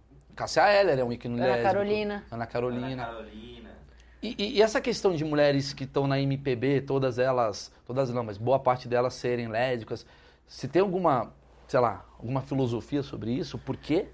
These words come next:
Speaker 2: Nossa, não, não. Mas eu confesso que na, nos meus tempos tristes, assim, eu gostava de ouvi-las pra falar, "Nossa, vai ficar tudo bem, né?"
Speaker 1: Será que elas, puta, agora você tá abrindo minha cabeça pra
Speaker 2: Pra
Speaker 1: mulher.
Speaker 2: quê?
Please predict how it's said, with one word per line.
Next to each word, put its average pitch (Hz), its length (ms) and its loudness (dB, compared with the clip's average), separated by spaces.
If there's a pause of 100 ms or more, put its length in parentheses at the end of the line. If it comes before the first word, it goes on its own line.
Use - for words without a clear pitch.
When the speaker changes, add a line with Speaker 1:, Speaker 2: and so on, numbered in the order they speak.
(460)
Speaker 2:
Nossa, 147 560 -14
não, 160 200 -16
não. 165 420 -14 (480)
Mas 160 220 -6
eu 165 80 -6
confesso 190 420 -4
que 220 80 -4
na, 202 100 -6
nos 185 440 -6
meus 180 160 -10
tempos 190 360 -10
tristes, 175 520 -8
assim, 170 280 -8
eu 185 100 -2
gostava 196 380 0
de 180 140 -4
ouvi-las 202 640 0
pra 226 540 2 (480)
falar, 180 220 -12
"Nossa, 175 420 -10
vai 175 120 -8
ficar - 220 -16
tudo 202 260 -14
bem, 160 300 -12
né?" 160 220 -16 (800)
Speaker 1:
Será 220 340 0
que - 140 -8
elas, - 420 -8
puta, 156 240 -8
agora 113 200 2
você - 80 -14
tá 180 80 0
abrindo 135 240 -2
minha 185 140 -6
cabeça 120 540 -6
pra - 120 -12
Speaker 2:
Pra 185 120 4
Speaker 1:
mulher. 123 140 0
Speaker 2:
quê? 170 300 2